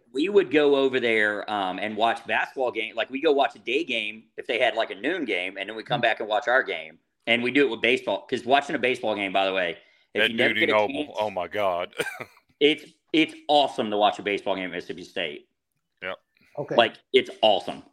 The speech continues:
Speaker 1: Um,
Speaker 2: I think they're the ones who have that chant, right? Or whatever they do. I think
Speaker 1: they
Speaker 2: Chris
Speaker 1: have the
Speaker 2: was
Speaker 1: chant,
Speaker 2: mentioning
Speaker 1: they have the outfield out there too with all, like, the, the, uh, which the scaffolds and everything. Man, it is, it is an awesome place to be.
Speaker 2: Okay.
Speaker 3: Yep.
Speaker 1: Um,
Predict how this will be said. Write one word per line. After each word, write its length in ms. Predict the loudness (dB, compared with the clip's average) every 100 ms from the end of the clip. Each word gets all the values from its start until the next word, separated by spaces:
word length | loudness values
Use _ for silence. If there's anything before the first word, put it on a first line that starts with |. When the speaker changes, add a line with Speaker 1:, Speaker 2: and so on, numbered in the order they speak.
| _ _ _
Speaker 1:
Um, 240 | 4 6 4
Speaker 2:
I 40 |
think 160 | 2 4
they're 120 | 4
the 60 | 4
ones 220 | 2 2
who 100 | 0
have 180 | 2 2
that 220 | 0 -4
chant, 340 | -8 -6 -4 -6
right? 300 | -6 -4 -6 -8 _ _ _ _
Or 80 | -2
whatever 300 | 2 2 2
they 160 | 0 0
do. 300 | 2 0 -2 -10
I 60 |
think 160 | -4 4
Speaker 1:
they 120 | 4
Speaker 2:
Chris 100 | 6
Speaker 1:
have 100 | 4
the 60 | 2
Speaker 2:
was 80 | 0
Speaker 1:
chant, 80 |
Speaker 2:
mentioning 280 | -2 2 2
Speaker 1:
they 40 | 4
have 140 | 2
the 120 | 2
outfield 500 | 2 2 2 2 4
out 200 | 6 4
there 140 | 2 -2
too 300 | 0 0 2
with 120 | 2
all, 200 | 2 0
like, 260 | -2 -4 -4
the, 80 | -20 _ _
the, 520 | -4 -2 0 -2 -4 -8 -12 _ -6
uh, 300 | -4 -4 -8
which 240 | -10 -12
the 100 | -14
scaffolds 640 | -10 0 0 2 0 0 0
and 80 |
everything. 400 | -2 -2 -2 -6
Man, 200 | -4 -6
it 100 | -6
is, 140 | -6 -6
it 80 | -8
is 80 | -8
an 80 | -6
awesome 320 | -6 -6 -8
place 220 | -6 -6
to 80 | -8
be. 280 | -14 -18 -18 _ _ _ -10
Speaker 2:
Okay. 280 | -6 -8 -10 _ _ _ -4
Speaker 3:
Yep. 80 | 0
Speaker 1:
Um, 400 | 0 0 -4 -12